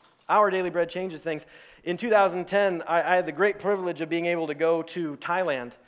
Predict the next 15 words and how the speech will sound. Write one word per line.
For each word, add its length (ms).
with 160
my, 360
my 160
wife 440
and, 200
and 140
a 20
couple 280
of 60
people 220
from 160
my 120
church 240
in 60
Chicago. 540